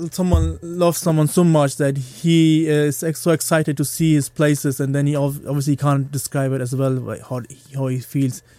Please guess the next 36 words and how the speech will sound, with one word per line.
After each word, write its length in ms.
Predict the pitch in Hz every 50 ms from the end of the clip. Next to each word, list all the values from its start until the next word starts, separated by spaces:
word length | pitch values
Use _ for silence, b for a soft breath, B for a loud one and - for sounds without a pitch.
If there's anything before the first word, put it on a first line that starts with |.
| b b b
to 100 | - 127
see 120 | - 143
those 200 | 131 131 123 -
places. 380 | - - 139 143 - - 113 -
So 120 | 123 123
it's, 240 | 123 127 - - - B B B B B B B -
for 240 | - 147 131 139
us, 80 | 147 127
it's 80 | 143 135
the 80 | 151
same, 240 | 135 160 160 151 143
like, 320 | 131 127 120 - - _ -
to 80 | 151
see 380 | 139 - - - - - 160 160
the 120 | 151 143
places 480 | - - 156 151 147 143 147 143 131 143
of 280 | 135 127 127 127 120 - b b b b b b b b b b b b b b b _ _ _
the 100 | - 139
Holy 160 | 139 135 135
Prophet, 320 | - 147 143 131 - 131 -
peace 140 | 147 131
be 100 | - 139
upon 120 | 139 131 135
him, 80 | 127
where 140 | 131 135 135
he 140 | 131 135 135
was 160 | 131 127 123
brought 260 | - - 143 135 131
up, 140 | 135 131 127
where 160 | 131 135 131
he 80 | 135 135
used 480 | 131 131 131 135 143 143 135 - - -
to 80 | 143 131 135 -
walk, 500 | - 143 143 143 147 143 139 139 - - b b b -
where 160 | 135 131 127
he 160 | 131 135 135